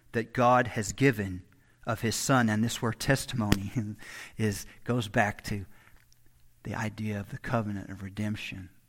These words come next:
which God himself is keeping. "And this is the testimony that God has given us eternal life, and this life is in his Son." Verse twelve, "He who has a Son has life.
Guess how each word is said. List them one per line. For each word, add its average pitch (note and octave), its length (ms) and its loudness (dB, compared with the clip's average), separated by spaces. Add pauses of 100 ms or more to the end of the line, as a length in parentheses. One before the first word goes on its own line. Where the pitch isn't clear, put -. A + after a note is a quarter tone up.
(760)
which A2+ 260 -10
God G#2+ 340 2
himself G2 800 -6
is - 180 -10 (100)
keeping. - 480 -12 (3000)
"And A2+ 140 2
this B2+ 160 4
is C#3 100 2
the C#3+ 80 2
testimony A#2 680 4
that A2 180 -6
God A2+ 240 2
has G#2 140 -4
given A2+ 280 2
us A2 180 -2
eternal A2+ 360 -2
life, A2 300 0
and G#2+ 120 -4
this G#2+ 180 -4
life A2 300 0
is G#2+ 120 -4
in G#2+ 80 0
his G2+ 100 -6
Son." A2+ 340 0
Verse A2 220 -4
twelve, A2+ 320 -4
"He A#2+ 140 0
who A#2+ 80 2
has A#2 200 2
a A2 60 -2
Son B2 280 2
has G#2+ 220 -2
life. C3 460 4